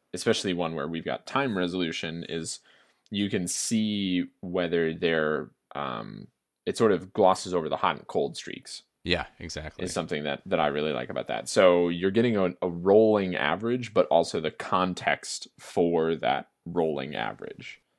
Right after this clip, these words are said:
Speaker 2: Yeah, and you can even see, you can see, see some of the,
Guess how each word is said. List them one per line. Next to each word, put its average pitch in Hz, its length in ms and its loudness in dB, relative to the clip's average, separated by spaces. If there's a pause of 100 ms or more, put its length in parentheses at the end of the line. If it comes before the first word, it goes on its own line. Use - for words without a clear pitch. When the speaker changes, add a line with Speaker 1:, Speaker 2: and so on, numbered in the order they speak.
(140)
Speaker 2:
Yeah, 147 200 8
and 107 180 6
you 113 80 2
can 127 120 0
even 123 260 0
see, 135 380 -2
you 90 180 -2
can 87 140 -4
see, - 340 -8
see - 240 -8
some 85 200 -4
of 78 200 -2
the, 78 240 -2